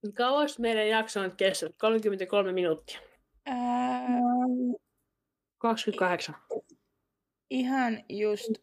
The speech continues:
Speaker 2: tasan kolmekymmentä.
Speaker 1: Aika mahtavaa. No, mut meidän podcast ei siis lopu, vaan me äänitämme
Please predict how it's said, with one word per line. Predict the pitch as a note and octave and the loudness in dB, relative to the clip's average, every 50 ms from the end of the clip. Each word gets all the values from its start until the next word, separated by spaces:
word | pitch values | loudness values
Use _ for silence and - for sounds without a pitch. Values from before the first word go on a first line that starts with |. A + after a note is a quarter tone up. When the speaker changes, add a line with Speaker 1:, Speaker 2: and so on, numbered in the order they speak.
| _ _ _ _ | _ _ _ _
Speaker 2:
tasan | - A3 G#3+ G#3+ G3+ - G#3+ G3+ G3+ G3 G3 G3 | -2 0 0 0 0 -2 0 0 0 0 -2 -4
kolmekymmentä. | - G#3 G3 F#3+ F#3+ F#3 F3 F#3 F#3+ - - - - - - - - - - - - _ _ _ - G3+ F#3 F#3+ G3 - - _ _ _ _ _ _ _ _ _ _ _ _ _ _ _ _ - - _ _ _ _ _ _ _ _ _ _ _ _ _ _ _ _ _ _ _ _ _ _ _ _ _ _ _ _ _ _ _ _ _ _ _ _ _ _ _ _ _ _ _ _ _ - | -2 0 0 2 0 -2 -4 -8 -10 -8 -8 -10 -10 -10 -12 -14 -14 -14 -14 -16 -18 _ _ _ -6 -4 -4 -4 -4 -8 -16 _ _ _ _ _ _ _ _ _ _ _ _ _ _ _ _ -20 -20 _ _ _ _ _ _ _ _ _ _ _ _ _ _ _ _ _ _ _ _ _ _ _ _ _ _ _ _ _ _ _ _ _ _ _ _ _ _ _ _ _ _ _ _ _ -2
Speaker 1:
Aika | B3 A#3+ C4+ D4+ | 0 2 4 4
mahtavaa. | F#4 G#4+ G#4+ - - A3+ G3+ F#3+ F3+ E3 E3 - _ _ _ _ _ _ _ _ _ _ _ _ _ _ _ _ _ _ _ _ _ _ _ _ - A#3+ B3 | 4 4 2 0 0 0 0 0 -2 -4 -6 -10 _ _ _ _ _ _ _ _ _ _ _ _ _ _ _ _ _ _ _ _ _ _ _ _ -14 -4 0
No, | C4+ C4+ C#4 C#4 | 2 2 2 2
mut | C#4+ D4 - C4+ | -2 -4 -2 0
meidän | C#4 D#4 E4 E4+ D#4 D#4 | 2 2 2 2 2 2
podcast | F#4+ G#4+ G#4+ - - A#4+ G#4 - - | 2 2 2 2 -2 -2 -2 2 4
ei | C#4+ C#4+ B3+ | 4 4 4
siis | A3+ B3+ B3+ A3 G3 | 4 0 -6 -2 2
lopu, | A3 A#3 B3+ C4+ - E4+ F4+ F#4+ F#4+ - _ _ _ _ _ _ _ _ _ _ _ _ _ _ _ _ _ _ _ _ _ _ _ _ _ _ - - - - - - _ _ G3+ | 2 2 2 2 2 0 0 0 0 -4 _ _ _ _ _ _ _ _ _ _ _ _ _ _ _ _ _ _ _ _ _ _ _ _ _ _ -20 -20 -20 -20 -20 -20 _ _ 0
vaan | G#3 G#3+ A3 G#3+ G#3 G#3+ G3+ - - - _ _ _ _ | 2 4 4 4 4 2 0 -4 -10 -16 _ _ _ _
me | - F#3+ G#3 A#3+ C4+ | -10 -6 -2 0 2
äänitämme | D4 D4+ D4+ D4 C#4 C4 A3+ - A3 G3 G3 G3 G3 F3+ E3 | 2 4 2 2 2 2 2 2 2 2 4 4 2 0 0